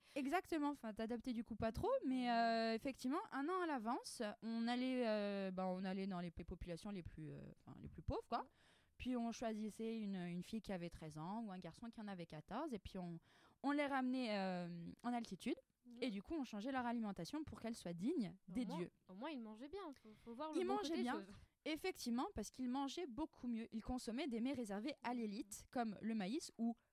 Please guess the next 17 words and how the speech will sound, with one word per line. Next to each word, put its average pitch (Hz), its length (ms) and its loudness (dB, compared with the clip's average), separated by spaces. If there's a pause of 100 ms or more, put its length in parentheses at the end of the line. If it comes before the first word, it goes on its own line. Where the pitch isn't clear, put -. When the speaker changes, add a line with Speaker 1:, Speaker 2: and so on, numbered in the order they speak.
(160)
Speaker 1:
le 170 200 2
lama. 147 280 -4 (240)
Speaker 2:
Le 196 120 -18
fameux. 202 260 -14
Speaker 1:
C'est 262 140 -4
toujours 180 300 -6
aussi - 180 -10
drôle. 339 200 -10 (460)
Et 190 160 -6
ainsi 175 240 -6
que, 226 80 -6
du 190 120 -6
coup, 311 260 0 (180)
de 190 80 -2
fortes - 300 -2
doses 226 260 0
de 277 180 0